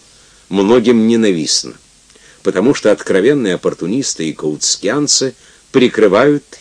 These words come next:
и затушевывают им ложь буржуазии в данной хищнической войне. Это факт. Но из этого не следует, что мы должны разучиться размышлять над значением политических лозунгов.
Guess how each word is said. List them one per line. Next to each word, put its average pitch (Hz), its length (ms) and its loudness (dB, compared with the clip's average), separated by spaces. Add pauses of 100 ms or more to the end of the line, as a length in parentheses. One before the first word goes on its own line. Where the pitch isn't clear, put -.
(120)
и 113 100 0
затушевывают 127 960 0
им 120 240 -2 (100)
ложь 101 540 2
буржуазии 78 960 -2 (180)
в 143 220 -10
данной 147 680 0
хищнической 98 1040 -6
войне. 76 420 -8 (280)
Это 165 440 0
факт. - 440 -10 (920)
Но 71 160 -8
из 80 160 -2
этого 95 280 -2
не 92 120 -2
следует, 117 500 -2
что - 200 -4
мы 101 120 -2
должны 101 440 -2
разучиться 110 720 -2 (280)
размышлять 107 1120 0
над 147 200 2
значением 117 880 -2
политических 90 800 -6
лозунгов. 60 520 -10